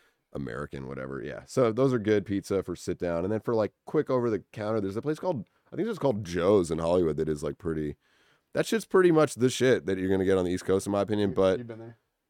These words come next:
Speaker 2: Joe's?
Speaker 1: But again, they can't, they won't give you a slice just within thirty seconds of ordering, which is just, like, insane to me for a place that does that kind of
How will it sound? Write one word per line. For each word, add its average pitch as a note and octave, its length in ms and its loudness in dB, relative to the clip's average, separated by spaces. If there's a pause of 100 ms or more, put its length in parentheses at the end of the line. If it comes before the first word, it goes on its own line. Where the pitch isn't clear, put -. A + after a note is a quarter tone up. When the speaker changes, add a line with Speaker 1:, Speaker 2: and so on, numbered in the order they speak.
(180)
Speaker 2:
Joe's? G#2+ 460 -12
Speaker 1:
But E3 140 6
again, D#3+ 320 6
they C#3 100 6
can't, D3+ 220 0
they C3+ 80 4
won't C3+ 360 4
give A#2+ 200 2
you A#2 160 6
a F#2+ 80 4
slice F#2+ 480 2
just - 280 -12 (100)
within F2+ 340 0
thirty E2+ 180 2
seconds D#2+ 220 -4
of D2+ 80 -8
ordering, E2 200 0
which D#2 120 -2
is D2 100 -12
just, D2+ 160 -10
like, D2 160 -4
insane D2+ 380 -4
to E2+ 80 -2
me F2 160 0
for F2 160 -6
a D#2 40 -4
place D#2 220 -8
that C#2+ 160 -10
does C#2+ 220 -6
that D2 160 -10
kind C#2+ 180 -10
of C#2+ 140 -8